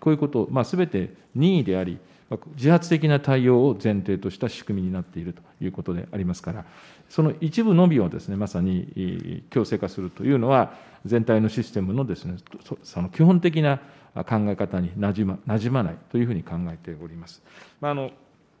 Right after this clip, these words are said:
確かにもっと、お、ダウンロードする人を増やすべきではないか、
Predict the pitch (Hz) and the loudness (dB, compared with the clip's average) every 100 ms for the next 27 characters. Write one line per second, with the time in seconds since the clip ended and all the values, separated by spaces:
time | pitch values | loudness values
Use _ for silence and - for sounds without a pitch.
0 | _ _ - 120 151 143 120 95 - _ | _ _ -8 -4 -2 -2 -4 -8 -14 _
1 | - 135 - 107 104 - 151 98 95 92 | -10 -10 -6 -6 -6 -10 -12 -10 -10 -10
2 | - - - 50 - - _ - - 127 | -14 -20 -20 -20 -20 -20 _ -20 -10 -2
3 | 123 123 131 104 - 104 92 98 90 110 | 0 2 2 0 -6 -10 -8 -10 -6 -8
4 | 92 90 90 85 82 175 - | -8 -12 -12 -14 -12 -14 -14